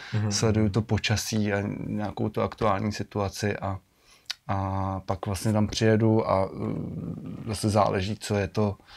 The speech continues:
Speaker 2: co je to za focení, takže když je, mm, když chci fotit třeba v lese,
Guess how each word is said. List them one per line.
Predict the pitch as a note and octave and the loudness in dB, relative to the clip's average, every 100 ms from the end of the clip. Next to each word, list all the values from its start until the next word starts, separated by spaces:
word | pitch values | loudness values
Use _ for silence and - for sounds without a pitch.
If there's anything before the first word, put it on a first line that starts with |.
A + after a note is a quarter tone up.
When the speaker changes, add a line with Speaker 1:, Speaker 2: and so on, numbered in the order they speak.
| - - | -20 -18
Speaker 2:
co | - G#2+ | -4 -2
je | |
to | G#2+ | 2
za | G#2+ | 2
focení, | F#2 A2+ G#2+ A2+ G#2+ G2 | 2 -2 0 2 4 2
takže | G2 F#2+ G2+ | 0 0 0
když | G2 - | 0 2
je, | G#2 G2+ F#2 G2+ | 2 2 0 -6
mm, | G#2 G#2 G#2+ - G#2+ A2+ A#2 - | -6 -6 -6 -6 -6 -6 -6 -8
když | - - | -8 -8
chci | - - | -6 -4
fotit | G2+ F#2+ G#2+ - | -4 -4 -6 -4
třeba | A2 G#2 | 2 2
v | G#2 | 2
lese, | F#2 - G#2 | -2 0 -2